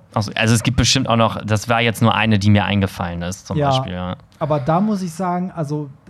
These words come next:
Speaker 2: da weiß ich gar nicht, was ich dazu sagen soll, weil das geht ja schon Richtung, das muss ja eigentlich ein Arzt beantworten. Also ich weiß auch gar nicht, was die,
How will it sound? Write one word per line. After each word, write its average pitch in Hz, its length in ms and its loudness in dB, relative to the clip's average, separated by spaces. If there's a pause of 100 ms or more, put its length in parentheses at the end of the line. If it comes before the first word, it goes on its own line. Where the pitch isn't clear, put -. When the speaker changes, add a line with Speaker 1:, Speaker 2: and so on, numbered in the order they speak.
Speaker 2:
da 139 140 -4
weiß 147 160 -2
ich - 60 -16
gar 160 100 -4
nicht, 143 100 -4
was 127 100 -4
ich 127 40 -4
dazu 131 220 -8
sagen 156 260 -4
soll, 139 200 -4
weil 131 320 -2 (120)
das - 240 -12
geht 160 140 -8
ja 147 80 -2
schon 139 200 -6
Richtung, 139 260 -6
das 127 140 -6
muss 143 120 -8
ja 139 80 -6
eigentlich 131 180 -4
ein 120 80 -4
Arzt 139 400 -10
beantworten. 117 720 -8
Also 123 140 -6
ich - 40 -10
weiß 156 140 -2
auch 156 80 -6
gar 165 100 0
nicht, 160 220 -2
was 151 180 -6
die, 143 360 -6